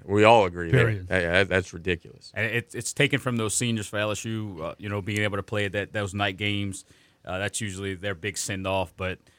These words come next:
Speaker 3: they'll, hopefully that'll, uh, that'll motivate them a little bit more to take care of business against A and M, who's, uh,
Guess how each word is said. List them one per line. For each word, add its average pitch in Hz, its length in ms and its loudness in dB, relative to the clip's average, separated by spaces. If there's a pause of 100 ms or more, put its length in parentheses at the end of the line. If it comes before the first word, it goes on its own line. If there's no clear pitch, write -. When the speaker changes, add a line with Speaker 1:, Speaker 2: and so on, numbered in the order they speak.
(120)
Speaker 3:
they'll, 113 260 2 (840)
hopefully 135 300 4
that'll, 113 340 6
uh, 107 300 4 (200)
that'll 107 220 2
motivate 101 460 0
them 101 160 0
a 101 40 -2
little 101 200 0
bit 98 100 -4
more 101 240 0
to 95 80 0
take 98 220 -8
care 101 160 -2
of 87 80 -4
business 95 280 -6
against 95 280 -6
A 92 100 -4
and 95 80 -4
M, 95 180 -4
who's, 90 280 -8
uh, 92 260 -4